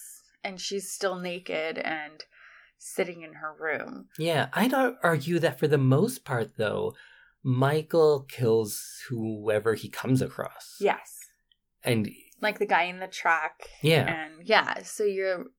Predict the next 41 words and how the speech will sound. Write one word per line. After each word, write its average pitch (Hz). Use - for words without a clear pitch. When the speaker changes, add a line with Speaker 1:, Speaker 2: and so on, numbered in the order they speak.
Speaker 2:
He 160
kills 262
pretty 359
indiscriminately, 180
I'd 107
say. 101
Like, 135
the 156
reason 180
people 160
often 127
say, 123
like, 104
"Well, 117
why 117
is 117
he, 120
like, 104
latch 113
on 117
to 101
Jamie 104
Lee 98
Curtis's 98
character?" 104
I 117
think 180
it's 135
'cause -
he 156
saw 117
her. -
Speaker 1:
He 208
saw 214
her 226
and 202
he 165
knew 175
where 185
she'd 180
be. 147